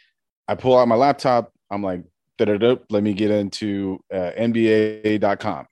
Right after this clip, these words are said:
Nope, nothing. E S P N, nothing. T N T, nothing. N B A app on my phone, nothing. I go to my Cox, uh, uh, cable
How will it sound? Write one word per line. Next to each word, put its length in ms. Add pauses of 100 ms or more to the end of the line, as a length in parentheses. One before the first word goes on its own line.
Nope, 320
nothing. 380
E 100
S 100
P 160
N, 200
nothing. 480
T 160
N 100
T, 200
nothing. 420 (500)
N 160
B 180
A 220
app 380
on 140
my 140
phone, 480
nothing. 600
I 120
go 160
to 60
my 220
Cox, 520 (520)
uh, 40
uh, 640
cable 500